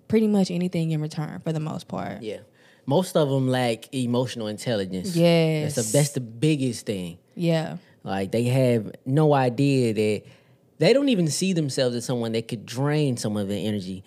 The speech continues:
Speaker 2: In their
Speaker 1: Yeah.
Speaker 2: eyes, they are just venting to a good friend, family member that
Speaker 1: Mm-hmm.
Speaker 2: just letting it loose.
Speaker 1: Yeah.
Speaker 2: But when you let it loose, it lands somewhere.
Speaker 1: It gotta land somewhere.
Speaker 2: It has to. Energy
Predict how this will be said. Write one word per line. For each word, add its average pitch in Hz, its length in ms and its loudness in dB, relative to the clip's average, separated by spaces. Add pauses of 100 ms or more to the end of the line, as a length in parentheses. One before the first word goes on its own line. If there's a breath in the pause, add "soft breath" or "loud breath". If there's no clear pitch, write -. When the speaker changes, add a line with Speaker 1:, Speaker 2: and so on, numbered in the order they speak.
(120)
Speaker 2:
In 202 80 -12 (260)
their 175 140 8
Speaker 1:
Yeah. 123 380 2
Speaker 2:
eyes, 131 280 -2 (640)
they 131 380 2
are 131 180 4
just 123 380 0 (220 loud breath)
venting 143 560 2
to 131 180 0
a 117 60 2
good 117 220 0
friend, 127 560 0
family 123 460 2
member 120 320 2
that 117 140 2
Speaker 1:
Mm-hmm. 120 120 0
Speaker 2:
just 110 200 -8 (480 soft breath)
letting 143 480 4
it 123 140 0
loose. 113 600 -6 (120)
Speaker 1:
Yeah. 175 340 0
Speaker 2:
But 131 120 2
when 135 220 2
you 185 120 4
let 196 240 8
it 170 100 4
loose, 175 340 4
it 185 120 -2
lands 170 460 4
somewhere. 131 680 2 (100)
Speaker 1:
It 180 140 -6
gotta 185 320 0
land 202 340 0
somewhere. 196 400 0
Speaker 2:
It 123 60 -2
has 135 340 2
to. 131 180 2
Energy 160 520 4